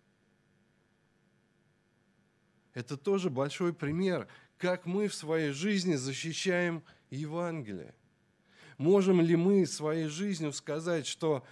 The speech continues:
да, Евангелие, которое мы проповедуем или исповедуем, оно подтверждается или защищается в нашей жизни, потому что дела наши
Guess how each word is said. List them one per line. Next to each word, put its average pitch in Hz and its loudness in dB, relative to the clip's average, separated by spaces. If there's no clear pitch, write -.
да, 135 4
Евангелие, 143 0
которое 143 -4
мы 143 -4
проповедуем 120 -4
или 113 -4
исповедуем, 117 -4
оно 147 -4
подтверждается 131 -2
или 113 -4
защищается 123 -6
в 117 -16
нашей 117 -10
жизни, 120 -14
потому 113 -10
что 104 -12
дела 117 -4
наши 107 -6